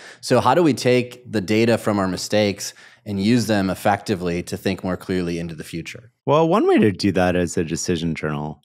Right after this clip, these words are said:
Speaker 2: Uh, we have a template online if anybody's interested, which is, like, F S dot blog slash D J for decision journal. And what you're really doing is it,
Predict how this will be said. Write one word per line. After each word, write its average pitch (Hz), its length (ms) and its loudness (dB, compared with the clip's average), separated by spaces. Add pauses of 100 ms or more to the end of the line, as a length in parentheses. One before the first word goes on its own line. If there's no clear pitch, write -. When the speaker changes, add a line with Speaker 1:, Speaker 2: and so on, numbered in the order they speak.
(120)
Speaker 2:
Uh, 87 320 -6
we 104 140 0
have 135 100 2
a 110 60 -2
template 87 440 -4
online 80 400 -2
if 78 140 -8
anybody's 73 380 -8
interested, 78 500 -8
which - 180 -10
is, 80 120 -12
like, 76 180 -10
F 76 220 -10
S 76 180 -6
dot 80 240 -6
blog 78 400 -6
slash - 500 -10 (240)
D 87 280 -4
J 76 420 -4
for - 340 -12
decision 80 460 -10
journal. 82 360 -12 (720)
And 143 280 2 (160)
what 170 180 4
you're 170 120 4
really 269 300 6
doing 98 720 2
is 95 400 0 (580)
it, 143 180 0